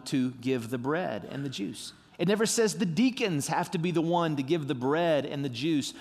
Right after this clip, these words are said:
Our Constitution says our deacons are responsible for preparing it. But around the world today, there will be men and women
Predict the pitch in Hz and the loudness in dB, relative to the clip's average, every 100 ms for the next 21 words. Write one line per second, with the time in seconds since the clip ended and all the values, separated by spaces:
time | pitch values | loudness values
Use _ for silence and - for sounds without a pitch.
0 | - - 175 202 208 196 190 175 - 240 | -14 -2 2 2 2 0 0 -4 -2 0
1 | 262 240 175 175 220 226 147 139 175 175 | 0 -2 0 0 0 0 0 0 0 0
2 | 131 120 117 - 147 190 240 151 147 185 | 0 0 -2 -2 0 0 -2 -2 -2 -2
3 | 135 - 104 123 180 247 127 147 226 - | -4 -4 -4 -2 -2 -2 -2 -4 -8 -16
4 | - - - - - - - 156 220 - | -20 -20 -20 -20 -20 -20 -6 0 0 -2
5 | 151 - 208 247 302 285 240 214 262 285 | -14 -6 -2 2 4 6 6 6 4 6
6 | 247 - 208 202 262 285 240 165 247 254 | 4 4 2 4 6 6 4 4 4 4
7 | 202 202 202 240 285 240 202 202 247 269 | 4 6 6 6 6 4 4 4 4 4
8 | 220 160 | 4 2